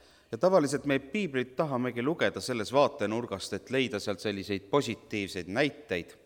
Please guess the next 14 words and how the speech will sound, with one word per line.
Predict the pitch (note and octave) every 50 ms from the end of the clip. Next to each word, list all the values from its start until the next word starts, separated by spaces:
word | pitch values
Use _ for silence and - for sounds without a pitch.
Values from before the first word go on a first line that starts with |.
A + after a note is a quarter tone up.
| _ _ _ - - - - - - - - - _
Aga | - A2
teinekord | C3 F3 G#3+ A#3 G#3+ F#3 F3 D#3
mul | E3+ F3 F3 E3
on | C#3+
tunne, | - G3+ A#3 A#3 G3 D3+ C3+ B2+ A#2+
et, | A#2 A2+ - - - -
ähm, | B2+ B2+ B2 B2+ A#2+ G2+ - - - - - - - - - _ _ _ _ _ _ _ _ _ _ _ _ _ _ _ _ _ _ _ _
piibliga | - F3+ G3 E3 C3 C#3 C#3 A#2 C3+
on | C3 C3
nagu | C3+ A#2+ C3+
maailma | C#3 D#3+ F#3 D#3+ B2+ A2+ G#2+ G#2+ G#2+ G#2 G#2 A#2 C#3+
ajalooga, | C#3+ A2+ F#2+ F#2 G2+ G2+ F#2+ F2 E2 D#2 - F2 E2 - - - - - - - _ _ _ _ _ _ _ _ _ _ _ _ _ _ _ _ _ _ _ _ _ _ _ _ _ _ _ _ _
kus, | - B2 A2+ - - - - - B2
ähm, | B2 A#2+ B2 B2 B2 A#2